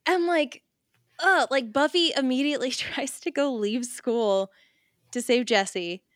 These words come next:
which is the best. I love that she's walking out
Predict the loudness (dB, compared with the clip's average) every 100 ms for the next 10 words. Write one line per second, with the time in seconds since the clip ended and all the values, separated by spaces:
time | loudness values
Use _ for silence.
0 | _ -10 -6 -6 -8 -20 _ _ _ _
1 | _ _ -6 -2 2 2 2 0 -2 -2
2 | 0 2 2 0 0 -2 0 2 2 0
3 | -2 -2 -2